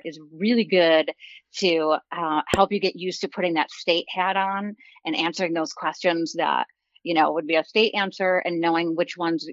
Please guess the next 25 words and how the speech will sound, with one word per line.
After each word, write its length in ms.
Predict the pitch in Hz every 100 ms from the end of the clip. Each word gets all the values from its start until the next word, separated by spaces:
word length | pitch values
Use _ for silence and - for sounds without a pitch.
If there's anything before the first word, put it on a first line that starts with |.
| - - _ _
you 140 | 196 170
know, 140 | 156
to 160 | 156 180
say, 240 | - 170
"Hey, 260 | 156 165 156
this 200 | 160 165
is 140 | 165
something 400 | - 160 160 160
you 220 | 156 160 160
need 160 | 156
to 80 | 151
check 340 | 143 165 156 - _ - _
on 220 | 160 147
your 160 | 151 156
local 280 | 151 147 147
policy." 720 | - 147 - 160 - - - - - - -
Um, 320 | 165 156 151
so 160 | - 208
that 180 | 226 294
really 200 | 381 349
helps, 540 | - 151 160 - - -
helped 320 | - 185 185
me 260 | 175 156 170
a 120 | 180
lot. 360 | 180 180 196